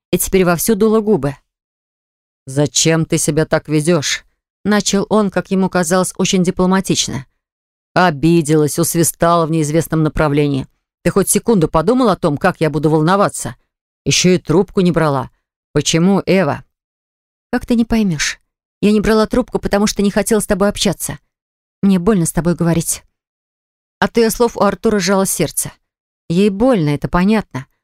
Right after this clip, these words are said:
но ведь и ему больно тоже. Неужели она этого не понимала? Или он, по её мнению, каменный? «А мне, думаешь, приятно от всей этой ситуации?»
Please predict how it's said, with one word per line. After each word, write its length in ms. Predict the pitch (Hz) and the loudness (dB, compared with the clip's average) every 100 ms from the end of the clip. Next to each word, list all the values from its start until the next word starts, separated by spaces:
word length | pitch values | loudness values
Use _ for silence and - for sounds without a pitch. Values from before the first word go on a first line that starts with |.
| - | -2
но 80 | 190 | 0
ведь 200 | 196 - | 2 2
и 40 | |
ему 200 | 185 185 | 2 2
больно 300 | 220 269 208 | 2 0 0
тоже. 340 | - 160 - - _ _ _ | -2 -4 -4 -12 _ _ _
Неужели 380 | 156 160 190 254 | 0 2 2 2
она 180 | 269 262 | 2 0
этого 180 | 247 226 | 0 0
не 120 | 247 | 0
понимала? 560 | 240 247 247 170 143 - _ _ _ | 2 2 2 0 -4 -12 _ _ _
Или 120 | 208 220 | 0 0
он, 100 | 190 | 2
по 80 | |
её 200 | 233 220 | 2 2
мнению, 300 | 220 226 220 | 2 4 2
каменный? 560 | 214 214 240 262 160 139 _ _ _ _ _ _ | 2 0 0 0 -2 -6 _ _ _ _ _ _
«А 120 | 151 | 2
мне, 200 | 196 202 | 4 4
думаешь, 380 | 185 185 185 175 | 2 2 2 -2
приятно 600 | - 175 185 233 214 139 - _ _ | 0 2 2 0 -2 -4 -6 _ _
от 120 | - | -4
всей 160 | - 185 | -2 -4
этой 160 | - 143 | -4 -4
ситуации?» 640 | 147 185 175 - 139 - | -2 0 -2 -2 -10 -12